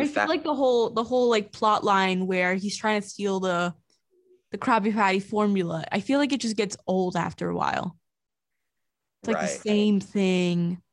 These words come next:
Speaker 1: He's plotting the same plan.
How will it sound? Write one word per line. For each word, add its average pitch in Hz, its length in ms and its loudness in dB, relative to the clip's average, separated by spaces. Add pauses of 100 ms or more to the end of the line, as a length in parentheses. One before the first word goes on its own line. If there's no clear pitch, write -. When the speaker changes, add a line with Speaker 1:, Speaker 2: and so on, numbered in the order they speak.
(480)
Speaker 1:
He's 214 220 -6
plotting 202 540 2
the 185 100 2
same 190 520 0
plan. 175 800 0